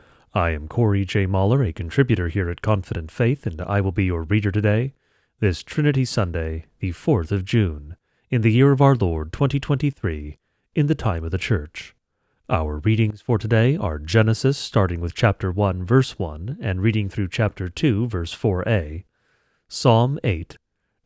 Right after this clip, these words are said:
Acts chapter two, verses fourteen A and twenty-two through thirty-six,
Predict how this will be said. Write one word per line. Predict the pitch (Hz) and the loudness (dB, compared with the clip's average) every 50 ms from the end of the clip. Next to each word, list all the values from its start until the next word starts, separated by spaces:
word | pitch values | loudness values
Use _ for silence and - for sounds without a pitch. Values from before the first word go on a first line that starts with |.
| _ | _
Acts | 160 131 123 131 - _ - _ | 4 4 4 4 0 _ -16 _
chapter | - - 120 104 - - 104 95 | -4 -2 -2 -2 0 -2 -6 -6
two, | - - 151 113 80 78 80 98 131 123 | -2 -2 -2 -2 -2 -4 -8 -10 -2 0
verses | 120 107 92 - 104 90 82 - | 0 0 0 0 -4 -6 -6 -6
fourteen | - - 131 123 - - - - 120 110 107 | -2 0 0 0 0 -2 -4 -4 -4 -4 -2
A | - 139 127 92 78 82 90 - | -2 -2 -2 -4 -4 -6 -6 -4
and | 104 95 90 90 87 | -4 -4 -4 -4 -2
twenty-two | - 135 123 - 117 113 - - - 156 117 87 90 - | -2 -2 -2 0 -2 -4 -4 0 0 2 2 2 -2 -2
through | - 110 101 95 | -2 0 0 0
thirty-six, | - - 113 98 - 98 87 - - - 117 85 80 - - - - - | 0 0 0 0 0 -2 -4 -4 -2 -2 -2 -2 -2 -6 -12 -12 -12 -14